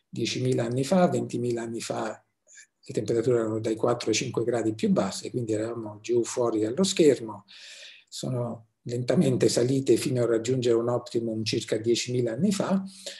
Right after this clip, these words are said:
Poi per cinquemila anni, vedete, il clima, le, almeno le temperature sono state relativamente costanti, clima molto stabile, e questo ha consentito alla, eh, alla società di svilupparsi, diventare stanziale, agricoltura e così via.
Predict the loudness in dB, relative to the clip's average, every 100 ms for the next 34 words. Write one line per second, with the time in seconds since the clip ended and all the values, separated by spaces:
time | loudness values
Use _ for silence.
0 | -20 _ -4 2 4 4 2 4 6 6
1 | 6 6 8 8 8 6 6 6 2 -4
2 | -6 -4 -2 0 2 2 0 -2 -2 0
3 | 0 0 2 4 4 4 0 -2 0 0
4 | 0 0 0 -2 -2 -6 -4 -2 -2 -2
5 | -2 -2 -4 -8 -6 -8 -6 -8 -6 -4
6 | -2 -2 -2 -2 -2 0 -2 -2 -2 -4
7 | -4 -2 -2 0 -2 -2 -4 -8 -14 -20
8 | -20 -20 -20 _ _ -12 -10 -8 -8 -10
9 | -8 -4 -4 -2 0 4 6 6 4 0
10 | 2 4 4 2 -2 -2 -2 -2 -2 -2
11 | -4 -6 0 0 0 0 -2 -2 -4 -6
12 | -4 -4 -6 -6 2 4 4 2 -2